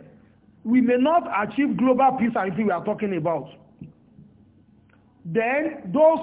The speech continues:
who have profound love for materialism and leadership,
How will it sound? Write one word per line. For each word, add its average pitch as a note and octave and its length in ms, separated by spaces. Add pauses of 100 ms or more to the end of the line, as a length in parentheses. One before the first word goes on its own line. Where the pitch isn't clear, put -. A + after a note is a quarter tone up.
who C4 180
have B3+ 380
profound G3+ 640
love G#3 360
for F#3 120
materialism G3+ 960 (480)
and F3+ 200
leadership, F3+ 540